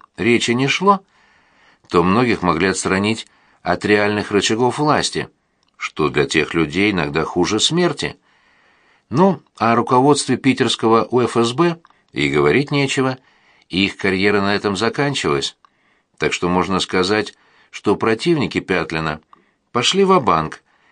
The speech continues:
и поставили очень много на этот процесс. "Я не понимаю, как удалось Смолину-то на Пятака повесить?" Выслушав рассказ Романа, спросил Сергей.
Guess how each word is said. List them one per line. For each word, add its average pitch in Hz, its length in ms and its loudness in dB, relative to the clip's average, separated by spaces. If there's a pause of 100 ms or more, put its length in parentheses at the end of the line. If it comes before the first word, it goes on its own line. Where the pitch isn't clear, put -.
(160)
и 82 100 0
поставили 98 480 0
очень 107 240 0
много 95 340 2
на 78 140 -2
этот - 200 -8
процесс. 85 540 -2 (1300)
"Я 117 160 -2
не 180 120 2
понимаю, 110 580 0 (320)
как 101 220 -4
удалось 113 440 0
Смолину-то 90 800 0
на 90 140 -2
Пятака 95 480 -2
повесить?" 85 600 -2 (720)
Выслушав 85 540 0
рассказ 87 420 -2
Романа, 98 400 0
спросил 95 420 -2
Сергей. 113 460 -2